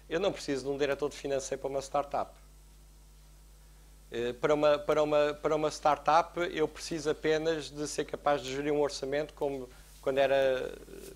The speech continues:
jovem, geria a mesada que o meu pai me dava, e quando, quando comecei a receber um salário, geria o salário que eu recebia. É saber o que recebo,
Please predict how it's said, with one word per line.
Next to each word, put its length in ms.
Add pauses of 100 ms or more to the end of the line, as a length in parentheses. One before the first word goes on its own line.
(160)
jovem, 560
geria 340
a 40
mesada 360
que 80
o 40
meu 80
pai 180
me 80
dava, 420 (600)
e 120
quando, 300
quando 300
comecei 420
a 60
receber 340
um 60
salário, 420
geria 320
o 60
salário 400
que 100
eu 60
recebia. 400 (1400)
É 100
saber 240
o 80
que 100
recebo, 380